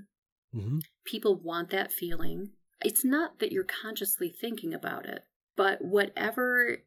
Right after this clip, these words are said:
Speaker 2: I find that most of those type of addiction behaviors are there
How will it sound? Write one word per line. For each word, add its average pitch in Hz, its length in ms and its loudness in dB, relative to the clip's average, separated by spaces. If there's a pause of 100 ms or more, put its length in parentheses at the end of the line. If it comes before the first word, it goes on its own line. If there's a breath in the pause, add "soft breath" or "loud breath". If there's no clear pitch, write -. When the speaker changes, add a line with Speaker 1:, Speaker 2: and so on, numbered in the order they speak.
(360)
Speaker 2:
I 190 140 0
find 233 340 -2
that - 140 -2
most 208 320 0
of 165 160 -2
those 196 260 4
type 190 240 -2
of 175 120 -6
addiction 185 520 -2
behaviors 170 600 -6
are 175 180 -2
there 175 380 -4